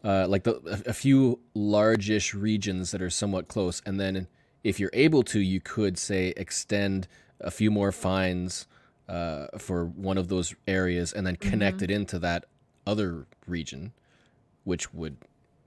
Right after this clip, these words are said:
Speaker 1: greatly increase the area as one big loop. So it's really fascinating the stuff that they're able to do with these scripts. And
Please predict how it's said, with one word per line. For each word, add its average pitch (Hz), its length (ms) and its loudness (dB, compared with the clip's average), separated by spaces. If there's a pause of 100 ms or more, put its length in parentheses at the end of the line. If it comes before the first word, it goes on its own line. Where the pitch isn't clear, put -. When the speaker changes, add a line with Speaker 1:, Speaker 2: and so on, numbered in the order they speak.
(100)
Speaker 1:
greatly 87 400 -2
increase 85 380 -6
the - 120 -8
area 80 500 -8
as 85 180 -8
one 85 240 -6
big 78 220 -8
loop. 92 240 -4 (640)
So 87 480 -2 (360)
it's 107 260 -2
really 151 420 6
fascinating 147 520 0
the 120 80 0
stuff - 200 0
that 120 120 -2
they're 107 140 2
able 117 180 2
to 107 100 -4
do 113 180 2
with 120 140 2
these 107 160 -2
scripts. - 540 -4 (1120)
And 95 360 2